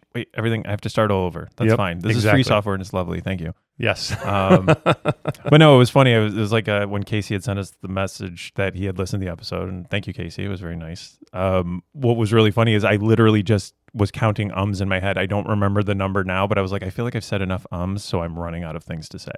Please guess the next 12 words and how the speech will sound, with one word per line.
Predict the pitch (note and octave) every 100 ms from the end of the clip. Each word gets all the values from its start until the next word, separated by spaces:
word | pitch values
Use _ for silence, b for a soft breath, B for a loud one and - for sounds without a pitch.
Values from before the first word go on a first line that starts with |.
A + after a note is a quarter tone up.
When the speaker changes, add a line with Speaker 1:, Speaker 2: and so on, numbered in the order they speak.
| -
Speaker 1:
so | - -
I | D#2
have | D#2 D#2 -
to." | - - _
Speaker 2:
I | - A#2
didn't | A2 G#2+ - D3+
really | C3 C3 C#3
see | B2 -
it | A#2+
as | G2+
a |
problem. | G2 F#2 E2+ -